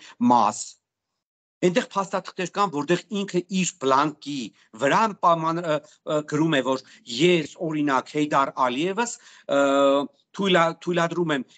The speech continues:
Գերագույն խորհրդի նախագահ Աֆիադին Ջալիլովին բանակցել Լեռնային Ղարաբաղի Հանրապետության պաշտոնյաների հետ։ Ու այս թերուսը, երեք, հասկանում եք, ը, նստած ինչ սդեր կեղծիքներ է հորինում։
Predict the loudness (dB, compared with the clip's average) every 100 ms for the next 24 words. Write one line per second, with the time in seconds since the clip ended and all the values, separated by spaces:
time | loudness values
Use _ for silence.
0 | -2 0 2 0 -2 -6 -4 -6 -4 -6
1 | -4 -4 -4 -2 -2 -2 -4 -2 -2 -2
2 | -8 -2 0 0 -2 0 -2 -2 -8 -4
3 | 0 2 0 -2 -4 -4 0 0 0 -2
4 | -2 -2 -2 2 2 0 -2 -2 0 0
5 | 0 -4 -8 -10 -12 _ 0 0 0 -6
6 | -8 -8 -8 -10 -14 -18 -20 _ _ _
7 | _ _ _ -2 2 2 -2 -14 -4 -2
8 | -2 -4 -4 0 0 0 -2 -2 -4 0
9 | -2 -2 -14 -20 -8 0 2 4 4 0
10 | -2 -2 -2 0 -2 -2 -6 -4 -2 -4
11 | -8 -14 -12 -10 -10 -12 -14 -14 -14 -12
12 | -12 -6 -4 -2 -2 -4 -6 -8 -10 -14